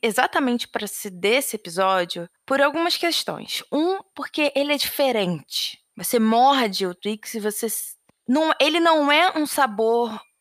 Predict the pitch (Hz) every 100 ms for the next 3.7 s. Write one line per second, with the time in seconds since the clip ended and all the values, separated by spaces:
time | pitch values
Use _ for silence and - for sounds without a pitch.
0 | - 262 330 269 233 240 233 247 247 233
1 | 262 240 233 226 226 226 202 208 262 233
2 | 240 247 269 277 - _ _ 269 294 -
3 | - 269 233 160 156 - -